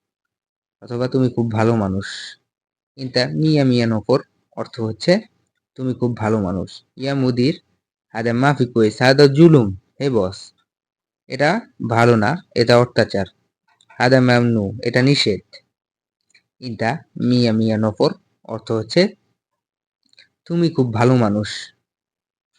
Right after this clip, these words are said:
তো তারপর হচ্ছে যে আনাবাস আবগা ফুলুস। আনাবাস আবগা ফুলুস অর্থ হচ্ছে,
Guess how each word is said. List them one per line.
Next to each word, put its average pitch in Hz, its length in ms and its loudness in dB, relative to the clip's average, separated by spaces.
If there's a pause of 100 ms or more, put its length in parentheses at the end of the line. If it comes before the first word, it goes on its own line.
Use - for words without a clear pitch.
(1300)
তো 117 40 -20
তারপর 127 400 0
হচ্ছে 120 300 -4
যে 123 200 -2 (1700)
আনাবাস 139 640 0 (380)
আবগা 135 280 -6
ফুলুস। 101 540 -8 (1160)
আনাবাস 135 640 -4
আবগা 131 300 2
ফুলুস 120 520 -2 (680)
অর্থ 110 220 -12
হচ্ছে, 117 340 -4